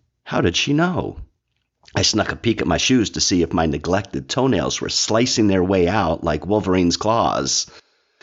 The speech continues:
It had been twelve weeks since their last sharpening. Without thinking, I said, "Sure." She directed me to a row of thrones in the back of the salon.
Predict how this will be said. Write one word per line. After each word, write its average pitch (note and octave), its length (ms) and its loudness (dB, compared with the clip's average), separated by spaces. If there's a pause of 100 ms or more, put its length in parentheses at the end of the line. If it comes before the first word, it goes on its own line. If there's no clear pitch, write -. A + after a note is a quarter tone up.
(180)
It A2 80 0
had A2 100 0
been G2+ 160 2
twelve B2 380 -2
weeks A#2 480 0
since - 260 0
their D#2 120 0
last D2+ 200 0
sharpening. - 720 -4 (720)
Without B2+ 340 0
thinking, E2+ 340 2
I E2 120 0
said, D#2 340 -2 (180)
"Sure." - 460 -2 (1300)
She - 240 0
directed C3+ 560 0
me D2+ 200 2
to F#2 200 -2
a E2 60 2
row A#2 280 2
of A#2 80 0
thrones F2 720 0
in F#2 120 -2
the D#2 60 -2
back F#2+ 260 -2
of F#2 60 0
the F#2+ 60 -4
salon. F#2+ 680 0